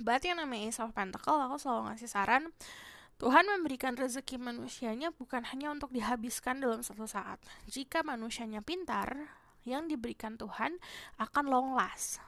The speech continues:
panjang masanya, gitu. Jadi, harus bisa lebih pintar untuk mengolah. And then, dari Ace of Cups, kayak kamu lagi kehausan lah, haus kasih sayang,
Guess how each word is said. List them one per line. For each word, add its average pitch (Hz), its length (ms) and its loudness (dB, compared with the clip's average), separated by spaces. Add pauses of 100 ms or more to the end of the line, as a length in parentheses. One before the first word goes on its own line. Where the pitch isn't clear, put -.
(120)
panjang 226 640 4
masanya, 202 600 -10 (160)
gitu. - 320 -14
Jadi, 247 240 -2
harus 240 200 -2
bisa 220 200 0
lebih 220 240 0
pintar 233 320 -4
untuk 226 200 -8
mengolah. 190 400 -4 (400)
And 240 160 -2
then, 349 160 6
dari 233 200 2 (160)
Ace 302 160 4
of 302 200 2
Cups, - 560 0 (880)
kayak 294 240 6
kamu 320 240 4
lagi 320 160 2
kehausan 269 720 2
lah, 196 240 -2
haus 220 320 2
kasih 214 240 -6
sayang, 269 720 8